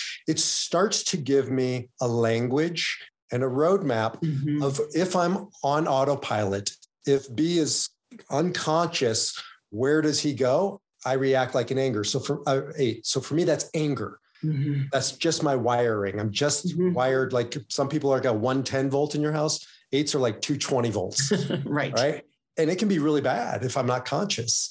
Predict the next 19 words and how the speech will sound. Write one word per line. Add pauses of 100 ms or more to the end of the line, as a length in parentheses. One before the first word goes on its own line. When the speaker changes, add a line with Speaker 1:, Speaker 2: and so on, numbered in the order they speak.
Speaker 2:
Yeah. (320)
Speaker 1:
And
it
can
be
really
good.
You
know,
Martin
Luther
King
was
a (320)
harnessed,
enlightened
eight. (420)
Speaker 2:
Ah.
Speaker 1:
So,